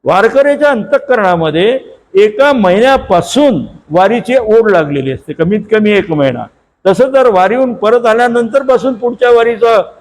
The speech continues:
आणि मनामध्ये, अ, भाव निर्माण होत असतो, परंतु एक महिना तर निश्चितपणे प्रत्येक वारकऱ्यांच्या अंतःकरणामध्ये हा भाव असतो की मी पंढरपूरला केव्हा केव्हा जातो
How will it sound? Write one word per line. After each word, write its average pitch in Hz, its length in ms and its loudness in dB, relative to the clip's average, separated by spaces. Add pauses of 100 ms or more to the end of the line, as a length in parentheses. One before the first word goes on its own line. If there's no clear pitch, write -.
(100)
आणि 196 400 0
मनामध्ये, 196 720 0 (220)
अ, 165 440 2
भाव 151 500 -2
निर्माण 175 440 -2
होत 156 160 -6
असतो, 214 380 -2
परंतु 220 720 0 (300)
एक 254 300 2
महिना 247 320 2
तर 254 180 0
निश्चितपणे 220 840 -2
प्रत्येक 208 460 -2
वारकऱ्यांच्या 208 640 0
अंतःकरणामध्ये 190 1000 0
हा 190 180 2
भाव 170 340 0
असतो 190 360 0
की - 440 -6
मी 254 200 2
पंढरपूरला 233 720 0
केव्हा 214 380 -2
केव्हा 185 380 -2
जातो 170 420 -4